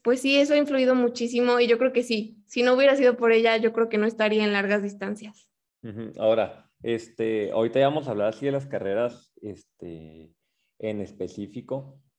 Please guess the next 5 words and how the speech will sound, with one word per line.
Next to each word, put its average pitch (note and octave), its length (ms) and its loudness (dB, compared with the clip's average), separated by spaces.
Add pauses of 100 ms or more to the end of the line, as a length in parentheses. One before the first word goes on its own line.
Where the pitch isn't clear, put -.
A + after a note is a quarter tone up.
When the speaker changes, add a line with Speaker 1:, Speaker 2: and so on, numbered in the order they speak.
(100)
Speaker 2:
pero F2 920 -6 (920)
la G#2+ 180 -6
característica A2 640 -4
principal G#2 600 -6
de, A2+ 360 -4